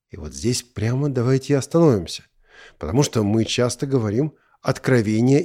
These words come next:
Иоанна Богослова". Так, собственно, и написано в Библии, так и называется книга "Откровение святого Иоанна Богослова". Однако надо понимать, что названий этих в рукописях на греческом языке не было.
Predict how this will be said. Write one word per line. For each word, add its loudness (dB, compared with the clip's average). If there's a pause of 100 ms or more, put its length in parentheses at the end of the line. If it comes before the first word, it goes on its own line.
Иоанна 4
Богослова". 0 (580)
Так, 2
собственно, 0
и 6
написано 0
в 0
Библии, 0 (260)
так -10
и -2
называется 0
книга 2 (240)
"Откровение 2
святого 0 (120)
Иоанна 2
Богослова". 0 (640)
Однако 2
надо 4
понимать, 2
что 0
названий 4
этих -4
в -8
рукописях 0
на -4
греческом 0
языке -4
не 4
было. -10